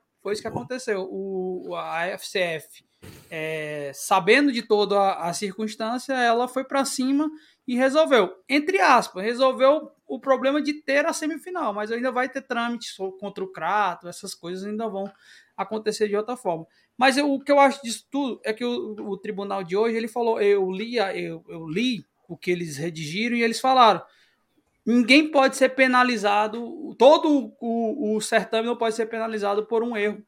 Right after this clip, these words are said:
um equívoco de, um, de uma parte, né, de, do, do certame. Isso que é mais, que, que, que é mais interessante, que é o real que tem que acontecer mesmo em todo lugar.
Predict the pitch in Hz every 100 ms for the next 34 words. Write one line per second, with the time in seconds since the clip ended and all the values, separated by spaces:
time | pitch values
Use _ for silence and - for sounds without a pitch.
0 | _ - 202 202 190 185 208 175 180 190
1 | 196 196 180 220 254 214 170 - 180 190
2 | - _ _ 147 156 156 165 151 170 202
3 | 190 - 160 160 175 214 - - 247 240
4 | 226 233 226 233 226 208 190 202 196 185
5 | 170 _ _ _ _ 247 254 247 247 262
6 | 269 269 240 - - 294 240 294 285 233
7 | 233 - _ 220 220 214 214 214 214 202
8 | 180 180 202 - _ _ _ - 196 190
9 | 202 214 214 147